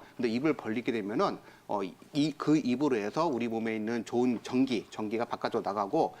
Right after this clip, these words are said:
사기가 이렇게 침입해서 병이 발생된다고 하고 있거든요. 그래서 잘 때는 좀 입을 좀 닫게 하고요. 만약에 그게 뭐 코가 막히거나 비염 같은 게 있어서 그럴 경우에는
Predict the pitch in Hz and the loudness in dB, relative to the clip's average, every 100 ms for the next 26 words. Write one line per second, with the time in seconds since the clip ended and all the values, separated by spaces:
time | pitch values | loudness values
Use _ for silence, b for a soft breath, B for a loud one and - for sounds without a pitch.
0 | B B - 202 220 202 165 - 202 202 | B B -4 0 0 0 -2 -2 0 0
1 | 165 127 131 117 135 131 110 131 120 110 | 0 -4 -2 0 2 0 -4 -4 -4 -2
2 | 107 147 165 - 101 92 131 165 - 110 | -2 0 -2 -2 -4 -2 -4 -4 -6 -6
3 | 104 B B - - 117 165 135 135 131 | -8 B B -10 -6 -4 -2 0 -2 -2
4 | 101 110 117 107 - 110 135 143 131 143 | -2 -2 -2 -4 -6 -8 -6 -2 -2 -2
5 | 110 113 110 113 B B B - 127 139 | -2 -4 -2 -4 B B B -4 2 4
6 | 143 110 113 - 208 107 104 151 123 120 | 4 2 0 2 2 2 0 -2 0 0
7 | 127 - 131 131 - 131 113 123 107 117 | 0 0 2 2 0 0 0 -4 -4 -4
8 | - 107 107 147 | -2 -2 0 0